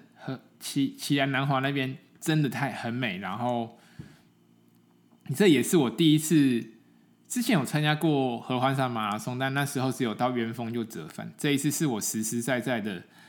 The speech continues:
从清境农场跑到五岭上，然后再从松雪楼那边折返。对，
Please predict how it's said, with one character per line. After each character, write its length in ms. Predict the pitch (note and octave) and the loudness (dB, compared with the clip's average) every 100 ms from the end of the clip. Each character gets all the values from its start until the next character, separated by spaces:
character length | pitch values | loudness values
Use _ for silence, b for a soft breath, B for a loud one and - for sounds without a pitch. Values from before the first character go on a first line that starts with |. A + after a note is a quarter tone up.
| B | B
从 240 | - A#2+ B2 | -8 -6 -4
清 180 | D3 | -2
境 180 | C#3 D3 | -2 -2
农 200 | A#2+ A2 | -4 -4
场 320 | A2 G#2+ G#2 G2+ b b b | -4 -4 -4 -14 b b b
跑 200 | - G2+ | -8 -2
到 180 | B2 B2 | 0 0
五 180 | A#2 A#2+ | 0 0
岭 180 | G#2 | 0
上， 300 | F#2 A#2+ A2 | -2 -4 -4
然 120 | G2 F#2+ | -6 -6
后 260 | A2 A2 | -6 -6
再 320 | G#2+ A#2+ G#2+ | -6 -2 -2
从 260 | G2+ - G#2 | -4 -8 -8
松 240 | - B2+ | -4 -2
雪 160 | C3 G#2+ | -2 -4
楼 160 | F#2 G#2 | -6 -6
那 120 | A2 | -6
边 180 | A2 G#2 | -6 -8
折 160 | - D#2+ | -12 -14
返。 240 | - - - b b b b b _ | -16 -16 -18 b b b b b _
对， 120 | - | -16